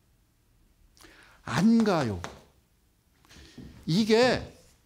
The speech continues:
이게 다시 나오지 않는 한, 거리랑 들어오지 않는 한 하지 않는 거라, 그 말이에요. 이게 성소당이 가지고 있는 매매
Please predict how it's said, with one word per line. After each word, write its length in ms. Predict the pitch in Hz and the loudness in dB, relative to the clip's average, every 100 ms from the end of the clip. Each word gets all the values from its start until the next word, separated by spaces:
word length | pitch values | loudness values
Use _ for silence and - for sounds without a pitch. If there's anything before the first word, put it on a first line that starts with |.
| - | -12
이게 560 | 190 185 220 247 269 - | -4 -2 2 4 4 0
다시 460 | - 196 - 277 190 | -4 -2 2 2 2
나오지 460 | 127 185 233 226 | 0 2 2 2
않는 300 | 214 185 160 | 0 2 0
한, 240 | 190 247 - - _ - | 0 -2 -4 -12 _ -6
거리랑 500 | 156 208 240 226 - | 0 2 2 0 0
들어오지 440 | 190 214 220 208 | 0 2 2 2
않는 300 | 165 143 151 | 2 2 2
한 280 | 220 180 - - | 0 -2 -10 -18
하지 600 | - 262 254 262 254 - _ _ - | -6 -4 0 -2 -4 -10 _ _ -8
않는 560 | 147 175 185 175 170 | -4 -4 -4 -4 -4
거라, 540 | 151 135 127 127 131 123 | -4 -6 -6 -6 -8 -10
그 80 | 123 | -12
말이에요. 280 | 107 92 90 _ _ _ _ _ _ _ _ _ _ _ _ - | -12 -14 -18 _ _ _ _ _ _ _ _ _ _ _ _ -10
이게 200 | 131 135 | -6 -8
성소당이 760 | - 233 254 240 214 196 175 | -6 -2 -2 -2 -4 -4 -6
가지고 400 | - 135 147 139 | -6 -6 -4 -4
있는 400 | 127 156 202 104 - _ _ _ _ - | -4 -4 -6 -8 -14 _ _ _ _ -8
매매 540 | 117 139 165 190 190 | -4 -2 -2 -4 -8